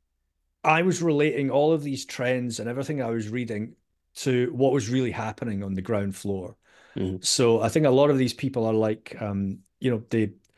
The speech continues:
Speaker 1: they haven't practiced for a very long time. They read reports, they read surveys, and they make extrapolations.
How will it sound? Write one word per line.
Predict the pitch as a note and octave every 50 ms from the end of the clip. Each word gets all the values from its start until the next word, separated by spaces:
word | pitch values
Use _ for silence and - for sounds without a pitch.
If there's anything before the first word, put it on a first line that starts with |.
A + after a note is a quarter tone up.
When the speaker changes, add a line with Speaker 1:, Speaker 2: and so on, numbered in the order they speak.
| _ _ _ _ _ _ -
Speaker 1:
they | A#2+
haven't | B2 C3+ C3+
practiced | - - B2 A#2+ C3 - - B2 - -
for | A#2+ G#2+
a | G#2
very | A2 A2+ A2+ A2+
long | G#2+ G#2 G#2+ G2+
time. | - - C#3 C#3+ D3 C#3+ C#3+
They | B2+ A2+ G#2+
read | A2 B2 B2 G#2+ A2+
reports, | - - - C3+ B2+ A#2 - -
they | A#2+
read | A2 A#2 A2+ -
surveys, | - - B2+ A#2+ A#2+ A#2 A#2 A#2 A2+ - A2+
and | G#2
they | G#2+
make | G#2 G#2+ G2+ -
extrapolations. | - - - B2 A2 - - G#2+ A#2+ D3+ C#3 - - G#2 G#2 G2+ -